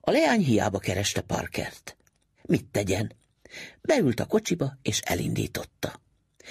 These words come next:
Pedig jól tudta, hogy engedélyt kellett volna kérni az apjától. Labo sokat ad a jól neveltség kötelező szabályaira. Ej, az öreg nagyon kényes a kocsira,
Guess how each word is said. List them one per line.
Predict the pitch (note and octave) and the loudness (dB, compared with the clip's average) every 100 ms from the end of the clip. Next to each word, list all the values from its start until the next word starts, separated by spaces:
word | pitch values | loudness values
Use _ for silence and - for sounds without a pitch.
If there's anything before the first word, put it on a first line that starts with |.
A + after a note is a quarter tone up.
| - - _ | -16 -16 _
Pedig | - D3+ B2+ | 0 2 4
jól | G3+ C#3+ | 6 4
tudta, | - C#3+ - C#3+ | 4 2 4 2
hogy | D3+ | 4
engedélyt | C#3+ F#3 G2+ F2 F2+ F#2 | 2 2 2 2 0 0
kellett | - G2 G2 | -2 0 0
volna | F#2+ G2+ G2+ | 0 0 0
kérni | - - - | -2 -2 -2
az | - | -2
apjától. | - - - - - - - - _ _ _ _ - - | -4 -6 -6 -6 -6 -10 -10 -16 _ _ _ _ -20 -6
Labo | - C3 F3+ F#3 | 2 2 2 0
sokat | - C3 - B2+ - | 2 0 2 0 2
ad | B2+ | 2
a | B2 | 4
jól | B2 A#2 | 4 4
neveltség | G#2+ G2 G2+ - A2+ A2 | 4 2 0 0 -2 -2
kötelező | F#2 - G2 F#2 | -4 -2 -4 -2
szabályaira. | F2 - - - - - - - - _ _ _ _ | -2 -2 -4 -4 -4 -4 -6 -8 -10 _ _ _ _
Ej, | - - - | -2 0 2
az | - G2+ | 0 0
öreg | A#2+ C3 F#2 | 0 0 0
nagyon | - A2+ A#2+ A2+ | -2 0 2 0
kényes | A2+ G#2+ G#2+ G#2+ - | 0 2 4 2 0
a | G2 | -2
kocsira, | G2 G2 G2+ F#2+ G2+ | -2 0 0 0 -2